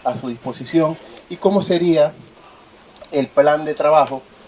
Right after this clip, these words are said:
para este dos mil veinticuatro y si se va a tomar en cuenta también a los chicos canteranos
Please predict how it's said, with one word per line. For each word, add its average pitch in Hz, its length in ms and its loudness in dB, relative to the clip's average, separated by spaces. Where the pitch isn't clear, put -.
para 110 180 0
este 117 160 -6
dos 139 140 -8
mil 147 100 -8
veinticuatro 156 560 -6
y 156 60 -8
si - 140 -18
se 123 120 -4
va 127 100 0
a - 40 0
tomar 156 240 -4
en 170 60 0
cuenta 160 480 -4
también 127 360 0
a 143 40 6
los 139 140 0
chicos 160 280 -4
canteranos 151 720 0